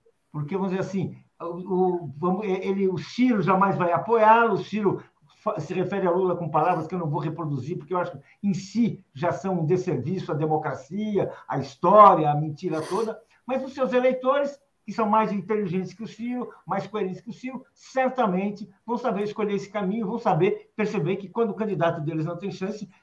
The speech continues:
o, a, a, o candidato Lula é a, é a opção coerente. E outros, como Janones e outros,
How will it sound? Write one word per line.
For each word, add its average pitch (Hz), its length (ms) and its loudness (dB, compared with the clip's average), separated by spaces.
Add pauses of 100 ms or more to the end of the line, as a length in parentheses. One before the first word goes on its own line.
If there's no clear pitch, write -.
(160)
o, 196 260 -6
a, 170 360 6
a, 175 60 -2
o 160 100 2
candidato 185 460 2
Lula 214 420 2 (120)
é 190 360 2
a, 165 180 4
é 175 60 0
a 175 40 4
opção 180 360 0
coerente. 156 580 2 (180)
E 240 120 4
outros, 202 380 8
como 175 500 0 (200)
Janones 170 760 2
e 175 60 4
outros, 202 280 0